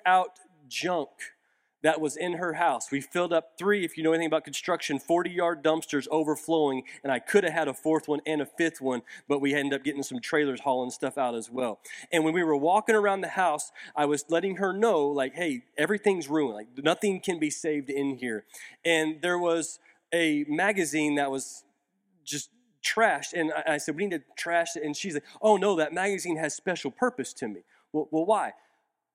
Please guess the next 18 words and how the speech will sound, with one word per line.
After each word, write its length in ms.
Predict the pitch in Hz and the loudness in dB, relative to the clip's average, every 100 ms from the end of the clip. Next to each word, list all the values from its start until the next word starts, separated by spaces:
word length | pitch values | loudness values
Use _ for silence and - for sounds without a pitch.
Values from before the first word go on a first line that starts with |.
| _ _ 151 | _ _ 0
"Well, 100 | 170 | 0
I 60 | |
got 240 | 156 208 185 | 2 2 0
it 100 | 151 | -2
one 200 | 139 120 | -4 -4
day." 300 | 101 - _ _ _ _ _ _ _ _ _ _ _ _ _ _ _ _ - | -6 -10 _ _ _ _ _ _ _ _ _ _ _ _ _ _ _ _ -6
"And?" 260 | 127 208 247 _ _ _ _ _ _ _ - | 0 0 -2 _ _ _ _ _ _ _ -2
"Well, 140 | 170 | 0
I 60 | 160 | 0
can't 240 | - 151 | 0 -2
get 120 | 151 170 | 0 2
rid 140 | 294 | 4
of 140 | 220 | 2
it." 100 | 113 - _ _ _ _ _ _ _ _ - | -2 -14 _ _ _ _ _ _ _ _ 0
Uh, 120 | 156 - | 0 0
n-, 180 | 175 165 _ _ _ _ - | -10 -12 _ _ _ _ -20
no 640 | 180 170 170 196 220 226 | -10 -4 4 8 8 6
joking. 640 | 214 185 208 196 170 120 | 4 6 6 6 0 -2